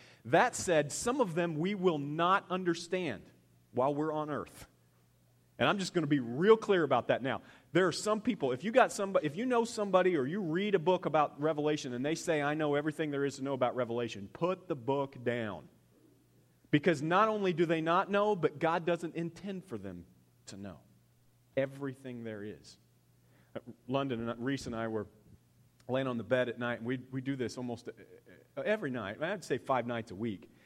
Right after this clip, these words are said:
Um, we lay on our m-, mom and dad's bed, and they ask me questions about things. And I'm, the older they, I get, the older they get, the more I need to study before I go to that meeting, you know. But they asked me the other day, "Dad, how does electricity work?"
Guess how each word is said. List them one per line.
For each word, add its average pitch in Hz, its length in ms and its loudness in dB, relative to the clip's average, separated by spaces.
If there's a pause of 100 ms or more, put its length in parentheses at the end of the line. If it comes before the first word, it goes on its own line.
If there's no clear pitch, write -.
(260)
Um, 107 360 -4
we 127 180 -2
lay 147 200 4
on 147 120 0
our 127 120 0
m-, 120 380 -6
mom 147 200 0
and 147 40 -4
dad's 143 200 0
bed, 120 240 0
and 127 120 -4
they 160 120 2
ask 160 180 -2
me 151 80 -4
questions 101 460 2
about 92 260 -8
things. 87 220 -12
And 98 80 -6
I'm, 139 100 -6 (440)
the 113 80 2
older 170 200 4
they, 147 180 2
I 131 140 4
get, 143 340 0
the 147 100 8
older 180 180 4
they 180 160 6
get, 139 420 2
the 131 80 -4
more 147 300 2
I 160 80 4
need 151 140 0
to 117 60 -6
study 127 380 4
before 113 320 -2
I 113 60 2
go 117 160 0
to 113 60 -2
that 110 180 0
meeting, 117 320 0
you 98 60 -8
know. 117 160 -6 (1160)
But 147 300 4
they 175 160 6
asked 185 220 4
me 175 100 0
the 170 80 6
other 165 140 2
day, 170 340 4
"Dad, 160 420 6 (1000)
how 208 240 2
does 214 120 0
electricity 196 560 0
work?" 95 280 -10